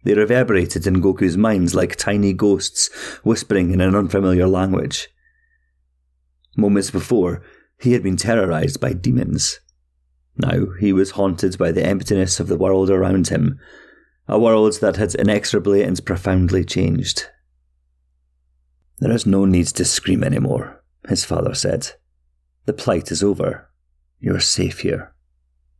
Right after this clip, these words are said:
Goku heard these words, but did not listen to them.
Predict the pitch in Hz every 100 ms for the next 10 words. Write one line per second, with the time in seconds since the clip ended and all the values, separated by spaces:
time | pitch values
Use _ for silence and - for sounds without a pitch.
0 | _ _ _ _ _ _ _ _ - 101
1 | 82 95 85 80 127 143 87 76 - 82
2 | 82 - - - - - _ 104 101 90
3 | 92 78 95 95 - 87 - - 69 -